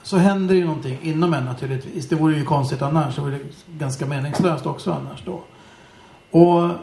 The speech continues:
ofta får man väldigt sköna upplevelser när man gör de här övningarna. Eh, och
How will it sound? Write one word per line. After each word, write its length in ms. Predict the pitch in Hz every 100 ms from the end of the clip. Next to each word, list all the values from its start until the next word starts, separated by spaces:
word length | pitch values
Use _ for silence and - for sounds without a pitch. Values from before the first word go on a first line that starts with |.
| - _ _ _ _ -
ofta 300 | 170 - 196
får 140 | 226
man 360 | 185 170 175 - - - _ _ _ _ - -
väldigt 800 | 165 147 165 143 143 - - - - _ _ _ _ _ - -
sköna 600 | - - 170 147 135 135
upplevelser 1080 | 160 147 - 139 226 254 190 147 - 127 143 - _ - - - -
när 80 | 143
man 200 | 139 139
gör 200 | 156 240
de 120 | 226
här 160 | 135 127
övningarna. 580 | 131 123 127 131 131 127 - - - _ _ _ - - - - - _ _ -
Eh, 500 | 147 135 135 135 131 135 - - _ _ _ -
och 380 | 170 160 156